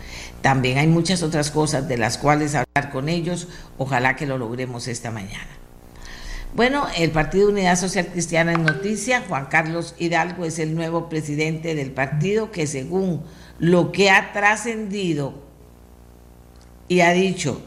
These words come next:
don Juan Carlos Hidalgo, partido que no solo reformará sus estatutos, sino que cambiaría el nombre por el de Partido Unidad nada más, no Unidad Social Cristiana,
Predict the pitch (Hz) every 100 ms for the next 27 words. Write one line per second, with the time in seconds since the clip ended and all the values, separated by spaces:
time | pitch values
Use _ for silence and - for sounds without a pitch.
0 | - 120 135 135 135 139 143 143 143 156
1 | 139 113 - - - - - - - -
2 | - 165 160 220 233 240 240 185 156 160
3 | 180 - 214 208 175 151 156 151 143 143
4 | 160 180 180 156 208 233 - 202 - 208
5 | 175 - 151 147 - - - - 180 185
6 | 190 190 220 202 165 160 151 165 202 208
7 | - - 180 165 156 170 220 240 202 160
8 | 175 180 - - - - 175 175 160 151
9 | 156 156 147 147 180 214 220 220 - 233
10 | 240 240 208 170 160 139 - - 160 160
11 | 151 147 139 131 - 147 156 175 170 151
12 | 147 147 143 139 135 143 143 120 107 95